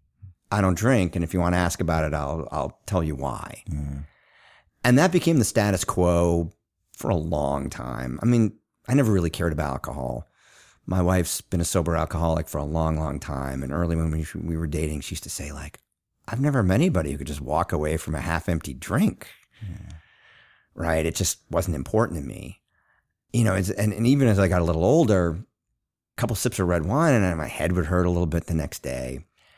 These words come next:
Speaker 1: And, you know, I might have gone along with that, like, nearly no alcohol status quo for a really long time. And then when we got an opportunity to put D Y S back together, I just sort of said, like, "I can't get up on stage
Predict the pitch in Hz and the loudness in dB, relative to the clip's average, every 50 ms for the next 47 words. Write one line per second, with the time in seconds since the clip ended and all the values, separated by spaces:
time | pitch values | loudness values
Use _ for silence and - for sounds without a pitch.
0 | _ _ _ _ _ _ _ _ - 180 208 226 226 226 220 196 - 156 160 156 | _ _ _ _ _ _ _ _ 4 6 6 8 8 8 6 6 6 6 8 8
1 | 143 139 135 135 135 139 123 113 123 110 113 107 104 101 104 101 104 104 101 101 | 8 8 8 8 8 6 6 6 6 6 6 6 6 6 6 6 6 6 6 6
2 | 98 95 90 82 90 80 80 85 87 87 85 87 87 87 90 92 98 98 101 98 | 6 4 4 2 2 0 -2 -2 -2 -2 0 0 2 2 4 4 4 4 4 4
3 | 95 98 95 92 87 87 87 87 85 87 80 82 78 85 - - 85 82 85 85 | 4 4 4 4 4 4 4 4 2 2 2 0 -2 -2 -2 -2 -2 0 2 2
4 | 85 82 82 - - 87 85 82 85 82 - - - 82 82 80 80 - - 76 | 2 2 0 0 -2 0 0 0 0 -2 -4 -4 -4 -2 -2 -2 -2 -4 -6 -8
5 | 73 67 69 73 73 73 78 76 73 71 69 67 67 67 - - 69 60 58 69 | -6 -6 -6 -6 -4 -4 -4 -4 -4 -4 -6 -6 -6 -6 -8 -8 -10 -10 -8 -6
6 | 67 69 85 87 - _ _ _ _ _ _ _ _ _ _ _ _ _ _ _ | -6 -4 -4 -6 -8 _ _ _ _ _ _ _ _ _ _ _ _ _ _ _
7 | - - 101 101 107 113 123 120 117 110 104 104 101 104 98 95 - 95 - 107 | -2 0 2 4 6 6 6 6 6 4 4 4 4 4 2 2 0 -2 0 2
8 | 101 98 90 80 - 92 76 - 90 82 80 80 80 87 92 90 - - 80 73 | 2 2 2 0 -2 -4 -2 0 0 0 0 2 2 2 2 0 -2 -2 -4 -4
9 | 71 - - 80 67 69 65 58 55 60 60 60 57 52 - _ _ _ _ _ | -4 -6 -8 -8 -6 -6 -6 -6 -6 -6 -8 -8 -8 -10 -14 _ _ _ _ _
10 | _ _ _ _ _ - - 101 107 98 - - 82 82 - - - 85 101 107 | _ _ _ _ _ -4 -2 0 0 0 0 -2 -4 -4 -4 -2 -2 0 0 0
11 | 95 90 78 65 65 - _ _ _ - - 82 78 78 _ - - - - - | 0 -2 -4 -6 -8 -10 _ _ _ -10 -8 -6 -6 -6 _ -10 -12 -12 -12 -12
12 | - - 78 73 76 - - - - 78 76 67 69 - - 76 76 - - - | -10 -8 -6 -6 -6 -8 -10 -12 -8 -6 -6 -6 -6 -6 -6 -6 -6 -6 -6 -6
13 | - 78 78 85 85 73 69 65 64 - - - - - - - | -4 -2 0 0 0 0 -2 -4 -6 -8 -12 -14 -14 -16 -18 -20